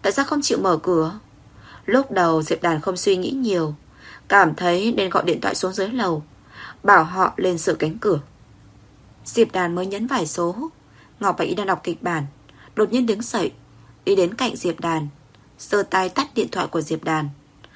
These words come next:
Hắn cướp điện thoại trong tay cô, để sang một bên,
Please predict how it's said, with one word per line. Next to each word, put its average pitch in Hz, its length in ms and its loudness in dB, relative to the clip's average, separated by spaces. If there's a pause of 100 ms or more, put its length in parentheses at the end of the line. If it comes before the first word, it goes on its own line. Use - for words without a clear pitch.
(220)
Hắn 214 260 -2
cướp 320 160 0
điện 277 180 0
thoại 190 180 -2
trong 185 180 -6
tay 180 260 -6
cô, 180 280 -4 (360)
để 175 160 4
sang 175 200 -2
một 160 180 -2
bên, 170 240 -6